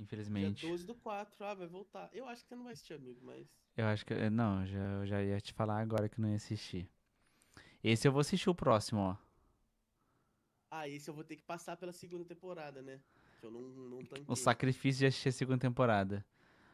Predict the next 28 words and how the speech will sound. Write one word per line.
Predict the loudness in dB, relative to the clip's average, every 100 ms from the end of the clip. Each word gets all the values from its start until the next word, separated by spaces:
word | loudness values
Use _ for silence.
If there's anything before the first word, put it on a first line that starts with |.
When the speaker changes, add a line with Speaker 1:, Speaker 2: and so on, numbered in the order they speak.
| 0
Speaker 1:
Agora | 4 6 6
vai | 6
Speaker 2:
Porque | 4
Speaker 1:
ser | 2 2 -8
Speaker 2:
o, | -6 -8 -10 -14 -14
o | -10
Renan | -10 -10 -10
disse | -12 -14
que | -12 -12
a | -12
terceira | -12 -16 -12 -12
é | -10
monstra, | -10 -12 -12 -14
né? | -14 -18 _ _ _ _ -20 _
Speaker 1:
Ah, | 4
essa | 4 4
aqui | -2 0
vai | 0
sair | 4 6
agora? | 10 12 12 8 2 _ _ _ _ _
Speaker 2:
É. | -12 -8 -8 -12 _ _ _ _ _ _ -16 4
Speaker 1:
Ah, | 8 10
mano, | 8 6 4 _ _
a | 0
realidade, | 6 6 8 8 8
eu |
posso | 6 4
falar? | 8 8 8 6